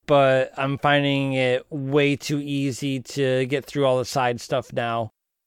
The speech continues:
that I can just fast travel to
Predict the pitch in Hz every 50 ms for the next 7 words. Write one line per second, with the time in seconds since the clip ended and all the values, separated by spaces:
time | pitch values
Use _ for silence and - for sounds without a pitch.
0 | _ _ _ _ - 135 123 123 117 - 131 123 123 127 127 120 - 147 131 117
1 | - - - - 135 127 131 143 143 - - - 131 123 120 123 123 120 123 -
2 | - - 139 127 123 123 123 123 123 123